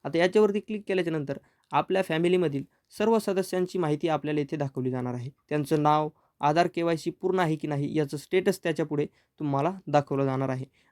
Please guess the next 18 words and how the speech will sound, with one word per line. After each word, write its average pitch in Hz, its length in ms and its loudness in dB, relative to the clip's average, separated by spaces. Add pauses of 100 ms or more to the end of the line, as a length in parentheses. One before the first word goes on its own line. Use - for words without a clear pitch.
(120)
त्याच्या 160 260 -2
खाली 147 200 2
मोबाईल 151 320 2
नंबर 151 240 0
असेल, 151 280 -4 (120)
मेंबर 156 300 0
आयडी 147 180 2
असेल 147 240 -4
आणि 160 220 -4
आधार 143 240 2
नंबर 127 240 -4
असेल. - 240 -14 (600)
तर 175 80 -6 (100)
अशा 185 220 2
प्रकारची 185 440 0
माहिती 160 380 -2 (160)
आपल्याला 156 360 -2
इथे 156 280 -2